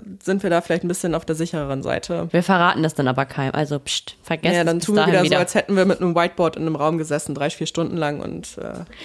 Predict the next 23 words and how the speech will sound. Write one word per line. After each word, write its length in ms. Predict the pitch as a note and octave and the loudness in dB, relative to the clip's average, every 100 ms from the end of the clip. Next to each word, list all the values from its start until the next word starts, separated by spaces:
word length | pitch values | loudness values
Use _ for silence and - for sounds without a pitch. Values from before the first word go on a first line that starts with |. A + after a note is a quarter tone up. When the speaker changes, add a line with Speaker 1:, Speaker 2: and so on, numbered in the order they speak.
| - C#4 C4 - _ _ | -12 -10 -12 -16 _ _
Speaker 2:
Dieses 280 | A#3+ B3 C4 | 4 4 4
Mal 100 | B3 A3+ | 4 6
haben 140 | A#3+ | 6
wir 60 | A#3 | 6
nicht 160 | B3+ | 4
so 80 | C4 | 4
getan, 260 | B3 B3+ A#3+ | 2 4 6
dieses 160 | A#3 A3+ | 6 6
Mal 200 | G#3+ F3+ | 4 4
war 220 | F#3+ F#3+ | 4 4
es 140 | F#3 | 0
so. 240 | D3+ D3 D3 - | -2 -2 -4 -2
Aber 280 | G3 B3+ C#4 | 2 2 4
gut, 220 | C4+ F#3 | 2 2
hat 140 | B3+ | 2
nicht 160 | C#4 C4+ | 2 2
funktioniert. 640 | C#4+ C#4 C4+ C4 G#3 - _ _ _ - _ - _ - | 2 2 2 2 2 -2 _ _ _ -20 _ -20 _ -2
Noch 160 | A3 | -2
einmal 420 | - A3 A#3+ A#3 | 0 2 4 4
jetzt 240 | G3+ G3 - | 2 -2 -2
die 280 | G3+ G3 F#3+ | 2 2 2
Perfect 640 | - - G3 G3 F3+ - | -2 2 2 4 -2 0
Matches. 500 | D#3+ D#3+ E3 - C4 | 0 0 2 2 2